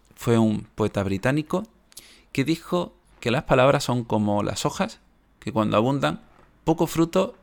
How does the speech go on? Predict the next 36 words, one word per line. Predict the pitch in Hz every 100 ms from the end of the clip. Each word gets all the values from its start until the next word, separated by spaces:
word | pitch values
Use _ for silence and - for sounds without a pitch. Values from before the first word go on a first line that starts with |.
| _ -
hay | 127 123
entre | 113 113 95
ellas. | 92 65 - - _ _ _ _ _ - - - - - - _ _ -
Yo | - 120 123
que | 120
hablo | 117 120
aquí | 117
solo, | 113 120 120 120 123 - - 127
<laughs> | - 139 -
que | -
soy | - 113
un | 113
podcaster | 110 107 - 113 110 - 110 110 - - - -
y | 117
que | 123
a |
veces | 117 127 135
hablo | 131 127 -
muchísimo, | 123 117 113 147 143 160 180 - _ - _ _ _
me | - 113 113 113 107 104
trato | 101 110 131
de | 110
aplicar | 104 107 110
el | 113 104
cuento | - 113 113 139
siempre | - 110 117
que | 117 107
puedo, | 107 113 185 - _ - _ -
tanto | 113 104 101
fuera | - 113 120 120 113 -
de | 113
la | 135
consulta | 143 120 127 123 147
como | 113 104 98
en |
ella. | 113 104 82